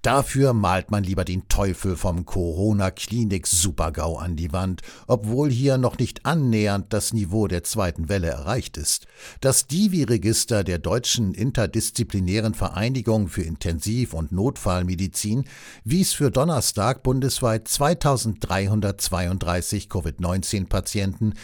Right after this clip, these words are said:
in intensivmedizinischer Behandlung aus. Auf dem Höhepunkt der Krise waren es mehr als sechstausend.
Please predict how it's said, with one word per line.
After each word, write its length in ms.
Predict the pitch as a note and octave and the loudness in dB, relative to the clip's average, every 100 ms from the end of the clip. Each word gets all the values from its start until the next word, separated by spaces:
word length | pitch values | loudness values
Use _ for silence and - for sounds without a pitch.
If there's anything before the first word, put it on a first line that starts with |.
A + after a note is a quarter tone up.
| - | -4
in 120 | C#3 C#3+ | 0 0
intensivmedizinischer 1400 | C#3+ D#3+ C#3 A2 F#2+ - G2 G2+ - G#2 E2 - G#2 | 0 2 2 2 -2 -2 -2 -2 -2 0 0 0 -2
Behandlung 600 | F#2+ E2 D2 - E2 G#2+ - | 0 -2 -2 -4 -4 -4 -4
aus. 380 | A#1+ - - - _ - - - | -4 -2 -4 -6 _ -20 -20 -4
Auf 160 | - G#2 | -2 0
dem 240 | G#2+ G2 | 0 2
Höhepunkt 560 | D#3+ F#3+ G#2 - G#2 - | 4 6 4 2 0 0
der 80 | F#2 | -4
Krise 480 | - A2+ G2 A#2+ G#2 | -2 -2 0 0 2
waren 220 | G2+ G2 | 0 0
es 160 | F2 | -2
mehr 160 | A2+ E2+ | 0 -2
als 240 | E2 - | -4 -2
sechstausend. 880 | C#3 - - - D#2 - - C#2 - | -2 -2 -4 -4 -4 -4 -6 -8 -12